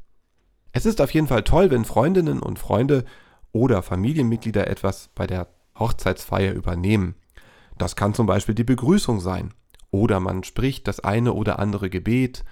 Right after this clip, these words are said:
hat eine Fürbitte für das Paar. Man kann auch Aufgaben übernehmen, zum Beispiel die Ringe anreichen oder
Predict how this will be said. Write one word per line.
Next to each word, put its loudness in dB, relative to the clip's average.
hat -4
eine -4
Fürbitte 0
für -4
das -4
Paar. -4
Man -4
kann -4
auch -8
Aufgaben 2
übernehmen, 0
zum -2
Beispiel -2
die -10
Ringe 0
anreichen 0
oder 0